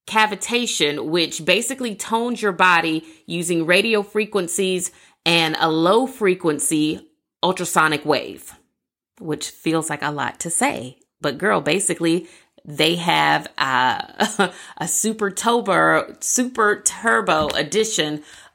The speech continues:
of what is essentially an ultrasound machine. And they kinda just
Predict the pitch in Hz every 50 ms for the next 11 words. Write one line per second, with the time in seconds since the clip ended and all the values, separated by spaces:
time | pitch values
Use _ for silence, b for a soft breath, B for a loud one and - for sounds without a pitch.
0 | B 165 160 156 151 147 147 147 147 160 180 - _ _ _ _ _ _ - 165
1 | 165 196 196 185 185 175 160 151 151 - - - 160 160 - 220 220 214 214 214
2 | 226 226 226 202 226 233 240 247 240 202 - - 170 156 147 139 127 - - 110
3 | 76 82 - - B B B B B B 160 170 175 175 180 185 190 214 214 202
4 | 202 196 175 170 180 180 - - -